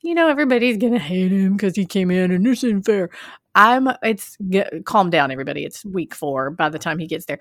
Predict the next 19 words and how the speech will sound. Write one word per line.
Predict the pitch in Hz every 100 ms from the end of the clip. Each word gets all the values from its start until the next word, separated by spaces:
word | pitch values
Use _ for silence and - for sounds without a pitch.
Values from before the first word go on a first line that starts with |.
| - - - _
I'm, | - 190 214 226 226 - -
I | 175 196
am | 165
hopeful | - - 160 151 - 143
that | 165
he | 143 151
just | 156 - _
injects | 160 147 135 - - 135 - - - -
some | - 165 151
sort | - 165 151
of | 143 131 165 - - _
energy | 185 180 175 156 165 120 117 -
into | 156 -
this | 143 143
season | - 165 151 - 139 180
'cause | 185 180
we've, | 175 175 _ _ _ _ -
it's, | 180 - -
it's, | 196 185 - -